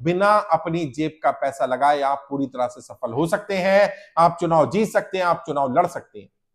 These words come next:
और जिस चुनाव को भी आप लड़ने जा रहे हैं, उस स्तर के चुनाव में देखिए आपका विरोधी कौन है, वो कितना पैसा खर्च करने वाला है,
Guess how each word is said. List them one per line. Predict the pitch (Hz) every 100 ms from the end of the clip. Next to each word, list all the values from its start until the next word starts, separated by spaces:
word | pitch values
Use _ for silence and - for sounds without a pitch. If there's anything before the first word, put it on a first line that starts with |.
| -
और | 143 117
जिस | 131 - _
चुनाव | 135 135 160
को |
भी | 143
आप | 135 117
लड़ने | 131 190 208
जा | 202
रहे | 208
हैं, | 214 - - -
उस | 240 233
स्तर | - 220
के | 196
चुनाव | 190 185 175
में | 170
देखिए | 175 170 208 220 202 - -
आपका | 220 -
विरोधी | 151 135 165 170
कौन | - 117 107
है, | - _ -
वो | 175
कितना | 185 175 202
पैसा | 175 170
खर्च | 156 156 -
करने | 147
वाला | 147 151 170
है, | 214 226